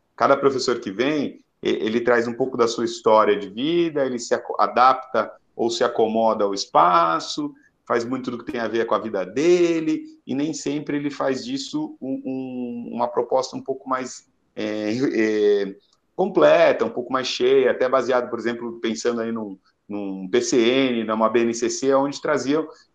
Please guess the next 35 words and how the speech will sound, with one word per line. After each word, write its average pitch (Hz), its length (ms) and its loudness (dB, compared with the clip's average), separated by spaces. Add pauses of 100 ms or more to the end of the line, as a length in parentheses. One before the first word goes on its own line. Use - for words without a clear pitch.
que - 160 -20
todas 165 340 4
as 139 160 0
frentes 120 460 -4
são 123 140 -2
importantes 120 480 0
dentro 113 160 -2
da 120 60 0
educação 127 360 -2
física. 101 460 -6 (200)
E - 60 -16
quando 190 220 4
você 190 200 2
traz 185 480 4
todo 135 220 0
esse, 113 340 -6 (300)
é, 101 320 -2
esse 95 480 -10 (240)
conteúdo 143 800 4
pra 104 140 2
dentro 104 300 -6
desses - 300 -6
treinamentos, 104 880 -4 (400)
é, 101 880 0
eu 113 120 0
sei 139 180 2
que 135 100 -6
treinamento 151 460 0
tem 135 100 -4
que 135 80 -4
ser 139 140 0
algo 117 280 4
a 120 80 6
mais, 113 600 2
diferenciado, 110 800 -2